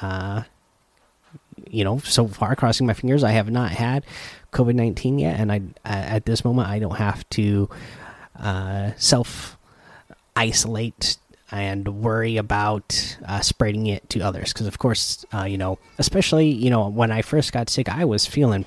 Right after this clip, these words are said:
pretty sick, uh, but it just felt like a flu to me. But, you know, when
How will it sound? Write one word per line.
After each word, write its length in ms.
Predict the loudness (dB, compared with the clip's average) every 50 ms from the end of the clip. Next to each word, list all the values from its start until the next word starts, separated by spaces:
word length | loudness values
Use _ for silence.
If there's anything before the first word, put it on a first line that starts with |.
| -6
pretty 380 | -4 2 4 4 4 4 0 -2
sick, 500 | 0 0 2 2 2 2 0 -2 -6 -18 -18 -18 -18 -18 -18 -20 -20 -18 -10 -2
uh, 220 | 0 0 0 0
but 380 | 0 0 2 4 4 4 2 0 -6 -4
it 180 | -2 -2 0
just 260 | 2 2 2 2 2
felt 320 | 0 2 2 2 2 0 -4
like 540 | -8 -6 -6 -6 -8 -10 -14 -20 -20 -20 -20 _ _ _ _ -20 _ _ -2
a 140 | 0 0
flu 320 | 0 -2 -2 -2 0 0 0
to 160 | -2 -2 -2
me. 180 | 0 0 -2 0
But, 220 | 0 0 0 0
you 100 | 0 0
know, 140 | 0 0 2
when 240 | 2 2 0 0